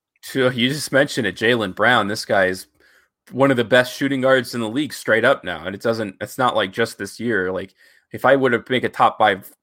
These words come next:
shooting guards, there's no way he's not there. And he's probably top three. I'd have to really go down the list, but I think he's shooting close to fifty percent from downtown. He's making everything.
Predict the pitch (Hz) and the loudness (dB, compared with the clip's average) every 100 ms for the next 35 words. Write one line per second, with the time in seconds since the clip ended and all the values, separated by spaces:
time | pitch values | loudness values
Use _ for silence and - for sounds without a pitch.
0 | _ - 120 101 98 98 110 107 110 117 | _ -10 -8 -6 -6 -6 -8 -8 -2 -2
1 | 104 104 98 107 98 98 101 104 95 95 | 0 0 0 -4 -4 -4 0 0 0 -4
2 | - - 143 135 92 - 110 - - 101 | -8 2 2 2 -2 2 2 0 -8 -2
3 | 135 95 - _ _ - 110 107 92 123 | 0 0 -4 _ _ -2 0 0 -4 0
4 | 143 110 101 98 101 98 82 110 104 - | 0 2 0 0 -2 -4 -2 2 2 0
5 | - 98 92 _ _ _ _ - - 190 | -2 -2 -2 _ _ _ _ -12 -8 -6
6 | 185 147 156 143 120 127 113 98 - 143 | -6 -6 -4 -4 -2 -2 -2 -6 -8 -8
7 | - - 123 - 117 - 110 98 104 107 | -8 -8 -8 -2 -4 -4 -6 -2 0 0
8 | 104 104 104 120 135 143 139 135 107 - | -2 0 2 0 -4 -4 -4 -4 -6 -8
9 | - 117 127 127 123 110 113 98 98 95 | -4 2 6 6 4 2 -2 -6 -4 -4
10 | 87 80 | -4 -8